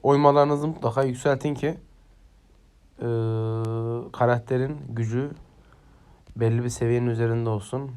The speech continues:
Yükselt, yükselt, bitti. Runik ayrıştırıcı.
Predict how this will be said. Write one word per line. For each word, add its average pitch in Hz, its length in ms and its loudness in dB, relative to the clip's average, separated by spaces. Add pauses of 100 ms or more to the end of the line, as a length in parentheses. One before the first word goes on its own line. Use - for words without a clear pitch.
Yükselt, 117 500 -8
yükselt, 117 480 -10
bitti. 110 340 -10 (1600)
Runik 123 380 0
ayrıştırıcı. 107 840 -4